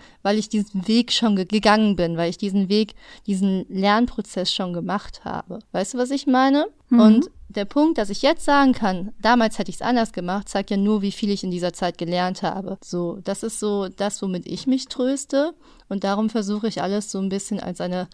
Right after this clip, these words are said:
Speaker 1: Lernetappe zu sehen. Und das wird niemals aufhören. Also, selbst wenn ich jetzt, äh, sagen wir, in zehn Jahren in der Zukunft auf meine Arbeit jetzt zurückblicke, werde ich sagen können, „Oh, hm, irgendwie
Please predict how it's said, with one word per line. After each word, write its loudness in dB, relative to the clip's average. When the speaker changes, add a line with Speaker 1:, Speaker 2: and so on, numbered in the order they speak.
Speaker 1:
Lernetappe 0
zu -10
sehen. -6
Und -4
das -2
wird -2
niemals 2
aufhören. 0
Also, -6
selbst -2
wenn 0
ich -2
jetzt, 0
äh, 0
sagen 2
wir, 4
in 2
zehn 6
Jahren 6
in 2
der 2
Zukunft 2
auf 0
meine 2
Arbeit 2
jetzt -2
zurückblicke, 0
werde 0
ich -4
sagen -2
können, -2
„Oh, -8
hm, 0
irgendwie 6